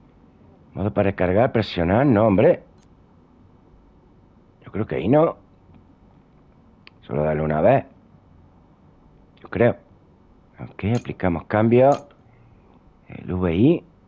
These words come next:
¿Esto qué es? Operación. De tooltip.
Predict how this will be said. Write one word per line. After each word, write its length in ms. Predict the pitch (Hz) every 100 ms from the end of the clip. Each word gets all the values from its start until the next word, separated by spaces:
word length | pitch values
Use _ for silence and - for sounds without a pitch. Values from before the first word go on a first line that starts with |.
| _ _ _ _ _
¿Esto 180 | -
qué 80 | -
es? 80 | 80 - _ _ _ _ _ _ _
Operación. 840 | 76 - - - 85 117 139 - - _ _ _ _ _ _ _ _ _ _ _ _ _ _ _
De 180 | - 71
tooltip. 680 | - 90 82 - 87 151 143